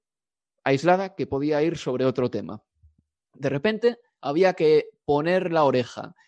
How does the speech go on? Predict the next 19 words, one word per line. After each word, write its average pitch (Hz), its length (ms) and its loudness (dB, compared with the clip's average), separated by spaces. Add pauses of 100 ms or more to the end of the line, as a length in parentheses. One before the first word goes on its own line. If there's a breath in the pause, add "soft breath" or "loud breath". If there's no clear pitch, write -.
(120)
en 123 160 -8
una 165 640 -2 (260)
cumbre 175 320 0
de 147 80 2
estas 143 220 -4
futbolísticas 117 680 -4
que 123 120 -8
se 127 100 -8
celebran 151 400 -2
en 131 120 -4
Londres, 117 340 -8
en 117 80 -4
hoteles, 180 460 0 (260 loud breath)
para 117 160 -4
saber 156 220 0
lo 180 100 -2
que 175 100 -4
Agnelli 208 560 -4
decía. 135 580 -6